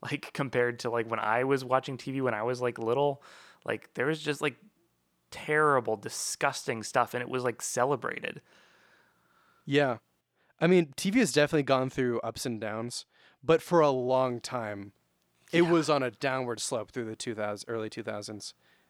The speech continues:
Speaker 2: Like, <laughs> it, it, things got so much worse. Like, something about, I mean, honestly, I think it's because the Soviet Union fell, and <laughs> no one, there was no longer a hope for any humanity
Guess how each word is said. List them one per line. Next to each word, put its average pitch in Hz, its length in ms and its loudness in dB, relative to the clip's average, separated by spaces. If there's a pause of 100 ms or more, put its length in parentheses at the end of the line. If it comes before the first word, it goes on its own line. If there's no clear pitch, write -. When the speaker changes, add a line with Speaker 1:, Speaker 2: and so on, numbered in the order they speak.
(240)
Speaker 2:
Like, 139 260 -2 (300)
<laughs> - 800 -16
it, 175 220 4
it, 180 200 2
things 190 340 2
got 143 340 2
so - 180 0
much 143 220 0
worse. 123 240 -2
Like, 127 120 -6
something 196 360 0
about, 135 280 4 (440)
I 151 80 0
mean, 160 100 4
honestly, 160 400 4
I 135 40 4
think 147 120 2
it's 143 120 2
because 131 280 2
the 123 80 -6
Soviet 127 300 2
Union 120 280 0
fell, 127 300 -2 (380)
and 131 400 -4 (480)
<laughs> - 500 -8
no 156 200 6
one, 160 340 6 (320)
there 156 100 6
was 165 160 4
no 180 140 8
longer 170 320 6
a 151 80 6
hope 151 260 2
for 156 140 4
any 147 160 4
humanity 139 720 2